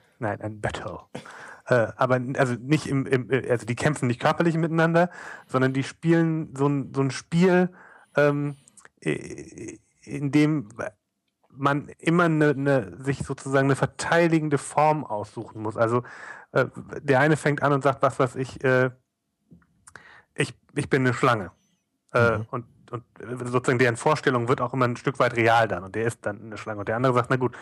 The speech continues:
Speaker 1: ich bin ein Ochse, der diese Schlange zertritt." Äh, und dann sagt der Nächste, "Okay, ich bin ein Reiter mit einem Speer und der Speer tötet den Ochsen."
Speaker 2: Mhm.
Speaker 1: Ne, und so, so, und, und du musst halt sozusagen immer eine Möglichkeit finden,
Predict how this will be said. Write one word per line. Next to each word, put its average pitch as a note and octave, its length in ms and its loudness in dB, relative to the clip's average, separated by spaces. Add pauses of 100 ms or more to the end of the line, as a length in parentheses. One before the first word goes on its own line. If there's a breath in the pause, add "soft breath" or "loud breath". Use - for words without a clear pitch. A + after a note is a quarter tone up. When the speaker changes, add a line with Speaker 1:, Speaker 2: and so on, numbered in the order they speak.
(220 loud breath)
Speaker 1:
ich B2+ 160 -2
bin B2+ 180 2
ein B2+ 40 0
Ochse, C#3 440 2 (300 loud breath)
der B2+ 100 4
diese A#2+ 180 -2
Schlange B2 300 2
zertritt." - 460 -8 (880 soft breath)
Äh, A2+ 320 2 (360 soft breath)
und B2 220 -2
dann A#2+ 120 4
sagt B2 160 2
der B2 80 2
Nächste, B2+ 320 2
"Okay, B2 220 0
ich A2+ 120 -8
bin B2+ 160 0
ein B2 160 -2
Reiter B2 280 2
mit B2 140 -2
einem A#2 140 -4
Speer C3+ 280 2
und B2 80 0
der A#2 80 2
Speer B2+ 260 2
tötet A2+ 240 -4
den A#2 100 -4
Ochsen." A2 360 -4 (280 soft breath)
Speaker 2:
Mhm. A2 300 0
Speaker 1:
Ne, C#3+ 100 2
und D3 140 0
so, C3+ 460 0
so, C3 140 -2
und, B2 180 -6
und B2+ 140 -8
du C3+ 60 0
musst D3 200 2
halt D3+ 120 4
sozusagen C#3 260 0
immer E3 140 4
eine D3 100 2
Möglichkeit D3 540 0
finden, C#3 320 -4